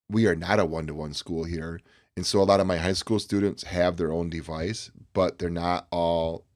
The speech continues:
I O S. A lot of them have an Android,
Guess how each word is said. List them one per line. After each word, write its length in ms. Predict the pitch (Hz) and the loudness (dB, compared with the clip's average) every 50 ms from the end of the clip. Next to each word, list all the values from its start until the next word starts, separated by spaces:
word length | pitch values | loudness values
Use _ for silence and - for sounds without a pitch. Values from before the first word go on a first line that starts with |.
| _ | _
I 160 | 90 87 87 85 | 0 2 2 2
O 180 | 78 76 76 78 | 0 -2 -4 -4
S. 380 | 78 80 87 110 - - - - | -4 -4 -4 -6 -6 -8 -10 -10
A 40 | - | -10
lot 160 | 73 78 76 | -8 -6 -4
of 100 | 82 78 | -4 -4
them 100 | 71 73 | -4 -8
have 180 | 78 80 76 73 | -8 -8 -8 -8
an 100 | 76 - - | -8 -10 -10
Android, 680 | 82 80 82 85 85 92 92 92 92 95 101 101 101 | -8 -6 -4 -4 -4 -2 -2 -2 0 -2 -2 -4 -6